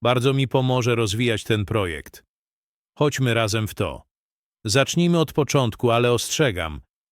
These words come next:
To, co zaraz usłyszysz, nie ma nic wspólnego z romantycznymi obrazami mongolskiego wojownika.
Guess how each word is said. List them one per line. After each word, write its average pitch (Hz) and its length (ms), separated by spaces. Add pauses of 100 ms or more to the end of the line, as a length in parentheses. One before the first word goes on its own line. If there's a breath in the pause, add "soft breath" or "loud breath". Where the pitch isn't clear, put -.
(160)
To, 135 300
co 127 200
zaraz 123 360
usłyszysz, 123 800 (440)
nie 185 100
ma 190 120
nic 185 360
wspólnego 123 600
z 110 80
romantycznymi 123 680
obrazami 123 540
mongolskiego 113 840
wojownika. 127 840